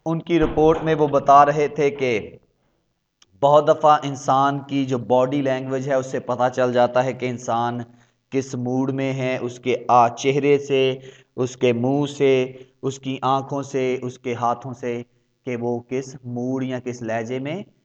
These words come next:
है। मिसाल के तौर, वो मिसाल दे रहे थे, अगर, अगर आप किसी बंदे को, जब आप बात कर रहे हैं तो वो ऐसे खड़ा हो,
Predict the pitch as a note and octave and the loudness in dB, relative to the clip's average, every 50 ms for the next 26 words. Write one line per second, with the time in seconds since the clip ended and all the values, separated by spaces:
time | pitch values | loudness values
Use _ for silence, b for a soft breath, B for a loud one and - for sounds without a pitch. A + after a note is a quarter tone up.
0 | _ _ - - - - - _ _ _ _ _ _ _ _ _ _ _ _ _ | _ _ -18 -18 -18 -18 -20 _ _ _ _ _ _ _ _ _ _ _ _ _
1 | _ _ _ _ A2+ B2+ A#2+ C#3+ C#3 C3+ C#3+ D3+ C#3+ D#3+ E3 B2+ D#3 D3 D3+ C#3+ | _ _ _ _ -12 -10 -2 4 6 6 6 6 4 0 -2 0 2 2 2 2
2 | C#3+ - - - - _ A#2 B2+ C3+ C3+ C3 C3+ C#3 C3 C3 C#3 C3+ C#3 C#3+ C#3+ | 0 -4 -10 -18 -20 _ -4 -4 -4 -2 -4 0 2 4 4 4 4 4 2 2
3 | D3 D3+ C#3 D3 E3 D3 C3+ C#3+ C#3+ B2+ C3+ C3+ A#2+ C3+ C3 C3 A2+ A#2+ B2+ B2+ | 2 0 -2 -2 -2 -2 0 0 0 0 -2 -2 -2 -4 -4 -2 -2 -4 -2 0
4 | C3+ C3+ C3+ C#3 C#3 C#3 C#3+ C#3 - C#3+ C#3 B2 C3 B2+ B2+ C3 C3 B2 C3+ B2+ | 4 6 6 6 6 4 -2 -6 -6 -6 -2 -2 -2 -2 0 0 0 0 0 0
5 | A#2 B2 B2 B2 B2 B2 A#2 A2 A#2+ A#2+ A#2+ B2 B2 - B2 A#2+ B2 B2 C3 B2 | 0 0 2 4 4 2 4 2 2 2 2 0 2 0 0 2 2 0 0 0
6 | - - B2+ B2 B2 B2 B2+ A#2+ A#2+ B2 A#2 C3 C#3+ B2+ - - C3 B2+ B2 B2 | 2 2 4 6 6 4 4 4 2 2 2 2 0 0 0 0 2 4 4 4
7 | B2 C3 B2+ B2+ B2+ B2+ B2+ B | 4 2 0 0 0 -4 -8 B